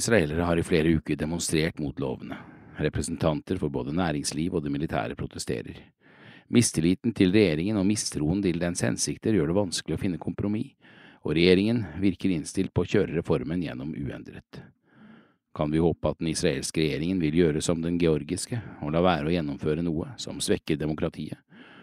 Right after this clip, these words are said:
og splitter landet? Kommentaren «Selvmord i Sveits» er ved sjefsredaktør Bjørn Kristoffer Bore. Norsk presse er som regel svært varsomme med å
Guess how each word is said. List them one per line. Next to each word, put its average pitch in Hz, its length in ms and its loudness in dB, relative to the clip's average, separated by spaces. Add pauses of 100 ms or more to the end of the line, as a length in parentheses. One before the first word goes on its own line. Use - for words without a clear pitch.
(120)
og 65 240 -4
splitter - 600 -8 (100)
landet? 147 320 -4 (2750)
Kommentaren 131 540 6 (100)
«Selvmord 87 480 4
i 101 80 0
Sveits» - 540 0 (420)
er 98 320 0
ved 95 400 -2 (560)
sjefsredaktør 78 720 0
Bjørn 82 300 0
Kristoffer - 340 -4
Bore. - 300 -8 (1300)
Norsk 123 240 4
presse 131 320 6
er 104 160 6
som 104 80 2
regel 90 380 2 (180)
svært 82 320 2
varsomme 82 480 4
med 87 160 4
å 85 80 4